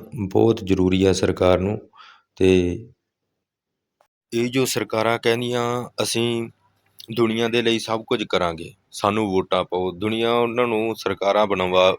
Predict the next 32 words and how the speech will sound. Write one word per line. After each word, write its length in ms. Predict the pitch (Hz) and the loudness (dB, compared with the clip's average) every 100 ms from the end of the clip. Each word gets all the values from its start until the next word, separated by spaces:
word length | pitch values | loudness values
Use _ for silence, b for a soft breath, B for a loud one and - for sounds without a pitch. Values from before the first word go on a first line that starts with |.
| 104 | -4
ਬਣਾ 340 | 98 90 90 | -4 0 0
ਵੀ 120 | 90 | 0
ਦਿੰਦੀ 340 | 82 90 87 87 | -4 -6 -4 -6
ਆ। 100 | 85 - B B B - | -6 -12 B B B -4
ਤੇ 80 | |
ਫਿਰ 360 | 120 117 113 117 | -2 2 0 0
ਵੀ 320 | 127 127 123 | -2 -4 -6
ਜੇ 240 | 104 107 113 | -4 0 0
ਮਤਲਬ 380 | 110 101 104 | -2 -2 -4
ਕਿ 160 | 104 107 - | -2 -6 -4
ਐਵੇਂ 320 | 107 101 110 101 | -4 0 0 2
ਦਾ 180 | 95 | 2
ਸਿਸਟਮ 460 | 95 - 101 - 101 | 2 -2 -6 -6 -8
ਹੋ 280 | 90 95 95 | -4 -2 0
ਰਿਹਾ 160 | 98 | 2
ਗਾ, 100 | 101 | 2
ਫਿਰ 200 | 98 101 87 101 | 0 -2 -2 0
ਤਾਂ 80 | |
ਇਹ 140 | 98 101 | 0 -2
ਸਰਕਾਰਾਂ 500 | 92 92 95 92 95 | -6 -2 2 2 2
ਲਈ 240 | 95 95 - B B _ 104 | -2 -4 -10 B B _ -2
ਬਹੁਤ 240 | 104 104 | 0 0
ਗਲਤ 300 | 92 92 92 | -2 -2 2
ਹੈ। 60 | 104 | 2
ਇਹ 60 | |
ਸਰਕਾਰਾਂ 480 | 104 95 - 92 98 | 2 -4 0 2 2
ਨੂੰ 140 | 104 - | -2 -4
ਅਪੀਲ 360 | 101 104 101 104 | -6 -2 -2 0
ਆ 180 | 110 104 B B B B - | 0 0 B B B B -6
ਵੀ 420 | 117 120 123 117 101 | -2 0 0 -4 -2
ਜੋ 260 | 117 123 - | -2 -2 -6
ਇਹ 320 | 107 98 117 | -6 -2 -4